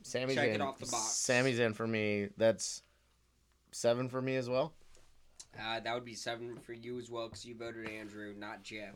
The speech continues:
Speaker 2: I
Speaker 1: I
Speaker 2: voted
Speaker 1: did.
Speaker 2: Jeff, not Andrew. All right. Um, next up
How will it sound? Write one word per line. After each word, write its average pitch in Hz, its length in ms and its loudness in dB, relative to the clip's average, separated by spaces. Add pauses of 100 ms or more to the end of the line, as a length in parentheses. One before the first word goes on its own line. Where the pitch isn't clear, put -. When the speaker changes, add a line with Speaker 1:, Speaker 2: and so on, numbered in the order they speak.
(100)
Speaker 2:
I 92 60 0
Speaker 1:
I - 20 0
Speaker 2:
voted 107 280 2
Speaker 1:
did. 87 80 -4
Speaker 2:
Jeff, 107 360 -6
not 107 220 -8
Andrew. 104 360 -10 (720)
All 120 100 6
right. 120 400 6
Um, 123 600 6 (260)
next - 680 2 (1080)
up 101 380 -4